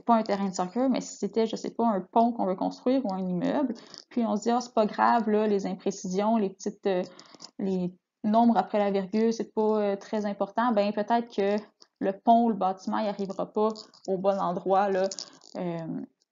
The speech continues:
puis il va être croche. Donc, je vous conseille vraiment, là, de garder les fractions, c'est beaucoup plus précis. Puis une autre raison de garder les fractions, c'est parce qu'en fait, si on observe la deuxième et la troisième ligne, là, de la troisième étape,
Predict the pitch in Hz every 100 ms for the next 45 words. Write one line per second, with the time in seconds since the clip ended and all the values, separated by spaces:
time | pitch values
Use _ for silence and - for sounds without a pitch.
0 | _ _ - 226 214 214 226 - - 180
1 | 175 - - - - - _ _ _ _
2 | 202 185 196 - 175 175 214 196 185 208
3 | 196 180 175 180 175 196 202 _ 262 247
4 | 214 - 226 220 196 185 - 269 - 196
5 | - 226 359 - _ - - - - 311
6 | 262 294 294 - _ - 226 226 226 240
7 | 226 196 190 220 214 - - - 202 -
8 | - - - - 196 214 190 - 277 349
9 | - - - - 277 226 - 247 240 233
10 | 196 185 220 214 240 202 - - 214 208
11 | 190 190 208 208 185 180 - - - 196
12 | 190 180 -